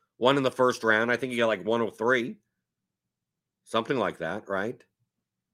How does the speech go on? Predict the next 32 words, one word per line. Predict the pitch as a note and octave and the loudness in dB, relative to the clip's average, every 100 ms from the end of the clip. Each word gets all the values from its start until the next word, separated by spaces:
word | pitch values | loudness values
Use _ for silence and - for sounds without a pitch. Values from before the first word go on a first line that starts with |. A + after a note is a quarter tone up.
| _ _ _ _ _ - | _ _ _ _ _ -18
And | F#2+ | 0
someone | C#3+ C#3+ | 2 6
else | D3+ - | 4 2
scored | - G#2+ F#2 | 2 2 2
over | E2+ E2 | 0 -2
a | |
hundred | E2+ D#2 | -4 -8
points. | - D#2+ D2+ | -12 -14 -2
So, | A2 G#2+ | -2 0
so | G#2+ | -2
who, | B2 B2 G#2+ | -4 -6 -10
who | C3+ C#3+ | 0 2
el-, | B2+ | 2
who | C3+ C3+ | 2 -2
else | A2 | -2
scored | - F#2+ D#2+ D#2 | -4 -6 -6 -8
more? | F2 - _ _ _ _ _ _ _ _ _ _ _ _ _ _ _ _ _ _ _ _ _ _ _ _ _ _ _ _ _ _ _ _ _ _ _ _ _ _ - | -14 -16 _ _ _ _ _ _ _ _ _ _ _ _ _ _ _ _ _ _ _ _ _ _ _ _ _ _ _ _ _ _ _ _ _ _ _ _ _ _ 8
Right, | D3 | 10
it | C#3+ | 10
was | C3+ | 10
low | D#3 G3+ | 12 12
enough | F#3+ E3+ | 12 10
that, | - D3+ - | 8 6 6
like, | D3 | 4
Volkanovski | A#2+ C#3+ D#3 F3 E3 F#3 B3+ - A#2 | 4 4 6 8 8 8 6 0 -2
was, | A#2+ | 0
like, | A#2+ A#2+ - _ _ _ _ _ - | 2 2 0 _ _ _ _ _ -2
Volkanovski | D3 D#3+ G3 G#3 - D#3+ | 2 6 8 6 4 2
may, | D#3+ D3 - _ - | 4 2 -2 _ 4
in | E3+ | 8
a | |
loss, | D#3 D#3 A3 D#3 A#2 - - - | 8 10 8 8 4 -4 -16 -18